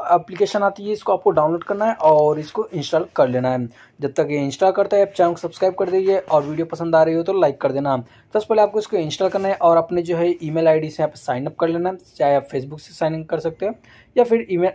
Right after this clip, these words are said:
आईडी से भी साइन इन कर सकते हो। तो मेरा यहाँ पे थोड़ा टाइम ले रहा है और ये इंस्टॉलेशन हो गया है। थोड़ा स्कैन होने दीजिए क्योंकि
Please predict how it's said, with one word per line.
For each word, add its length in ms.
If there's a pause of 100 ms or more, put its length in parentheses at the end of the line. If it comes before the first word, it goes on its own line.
आईडी 160
से 120
भी 140
साइन 320
इन 120 (120)
कर 140
सकते 260
हो। 120 (400)
तो 200
मेरा 160
यहाँ 120
पे 140
थोड़ा 140
टाइम 260
ले 120
रहा 120
है 140
और 280
ये 80
इंस्टॉलेशन 640
हो 180
गया 140
है। 60
थोड़ा 220
स्कैन 280
होने 200
दीजिए 240
क्योंकि 260